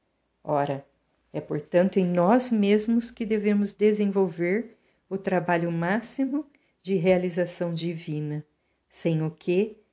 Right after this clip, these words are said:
não passaremos de grandes e refletidos. A floresta também começou de sementes minúsculas, e nós, espiritualmente falando,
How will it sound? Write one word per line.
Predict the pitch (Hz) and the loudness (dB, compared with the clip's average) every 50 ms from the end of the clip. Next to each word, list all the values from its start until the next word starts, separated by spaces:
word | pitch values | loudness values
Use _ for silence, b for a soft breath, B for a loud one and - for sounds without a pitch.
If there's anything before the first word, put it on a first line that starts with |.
| _ _ - | _ _ -4
não | 180 190 190 208 | -2 0 0 0
passaremos | 208 - 214 208 208 - 233 220 196 180 175 180 180 175 | 0 0 0 0 0 -2 0 0 0 0 0 -2 -6 -6
de | - - 190 | -8 -8 -10
grandes | 160 156 160 165 165 160 170 185 190 190 - 202 196 - - _ - | -6 -4 -2 0 0 0 0 -2 -4 -4 -6 -6 -8 -8 -14 _ -4
e | 196 208 | -4 -2
refletidos. | 202 170 190 196 190 - 180 185 180 175 - - - - 139 135 135 143 147 139 - - - - - _ _ _ _ _ _ _ _ _ _ _ _ _ _ _ _ _ _ | 0 0 0 0 0 -4 -6 -6 -8 -8 -12 -14 -14 -12 -12 -14 -14 -16 -18 -18 -18 -20 -20 -20 -20 _ _ _ _ _ _ _ _ _ _ _ _ _ _ _ _ _ _
A | - 147 | -14 -14
floresta | - - 180 180 180 180 202 214 214 - 254 | -4 2 4 4 6 6 4 4 2 -2 -4
também | 247 254 - 262 247 226 226 220 226 | -2 0 2 2 2 2 2 0 0
começou | 226 220 214 208 202 196 190 185 - - 190 196 | -2 -2 -2 -2 -2 -2 -4 -6 -4 -2 -2 -2
de | 196 196 | -2 -4
sementes | - - - 254 233 226 214 196 202 208 208 - - | -8 -2 0 0 0 2 0 0 -2 -4 -4 -6 -2
minúsculas, | 226 247 262 254 254 262 285 262 - - - - 160 139 135 139 - _ - - _ _ _ _ _ _ _ _ | 0 2 2 4 2 2 0 -2 -6 -12 -12 -12 -10 -10 -10 -12 -16 _ -20 -20 _ _ _ _ _ _ _ _
e | - 165 | -8 -6
nós, | 156 151 151 151 160 185 220 220 - - - _ _ _ _ _ _ _ _ _ _ | -4 -2 -2 0 0 0 -2 -4 -8 -14 -20 _ _ _ _ _ _ _ _ _ _
espiritualmente | - 160 - - - 160 165 165 - 160 156 156 160 160 156 160 - | -14 -14 -12 -10 -6 -6 -6 -4 -2 -2 -2 0 -2 -2 -4 -6 -10
falando, | - - 160 151 147 151 160 175 190 190 170 165 165 | -6 -4 -4 -2 -2 -2 -2 -2 -2 -4 -6 -10 -12